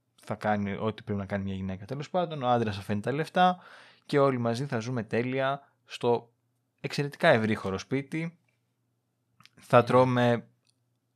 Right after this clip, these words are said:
Speaker 1: απίστευτα τεράστιες μεγα-, ε, απίστευτα τεράστιες ποσότητες φαγητού, σε σημείο που υπό φυσιολογικές συνθήκες θα σκάς, δηλαδή, και θα ιδιάζεις.
Speaker 2: Ναι, χωρίς στερήνη στο Θεό.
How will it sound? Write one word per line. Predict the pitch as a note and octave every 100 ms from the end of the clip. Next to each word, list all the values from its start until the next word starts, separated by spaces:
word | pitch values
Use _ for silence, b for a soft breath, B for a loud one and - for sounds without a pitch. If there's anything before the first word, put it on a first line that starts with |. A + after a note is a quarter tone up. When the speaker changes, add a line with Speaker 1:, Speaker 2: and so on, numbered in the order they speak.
| _
Speaker 1:
απίστευτα | - A#2+ - C#3+ - - A2 A2
τεράστιες | - G#2+ A2 G#2+ - G2+ F#2+
μεγα-, | G2 G2+ G#2 G#2 A2
ε, | G2 F#2+ G2 B B B B B
απίστευτα | A2 B2+ B2 A#2
τεράστιες | G#2+ G#2+ A2 G#2+ G#2+
ποσότητες | G#2 G#2+ G#2 -
φαγητού, | G2 F#2+ F#2 G#2+
σε | A#2
σημείο | A2 A2 A2 G#2+
που | A2 G#2+ G2 _ _ - B B B B B B _
υπό | - B2
φυσιολογικές | G#2+ - G#2 G#2 A#2
συνθήκες | A#2+ G#2+ A2 A2+
θα | -
σκάς, | G#2+ - G#2+ F2 -
δηλαδή, | - G2 G2 G2+ G2+ _ _ _ _ - -
και | A2+
θα | A2
ιδιάζεις. | G#2 G2+ G#2 G2 G2+ G#2+
Speaker 2:
Ναι, |
χωρίς | G2+ A2+ A2
στερήνη | - A2+ G#2+ G#2
στο | G#2
Θεό. | G#2+ F#2+ G#2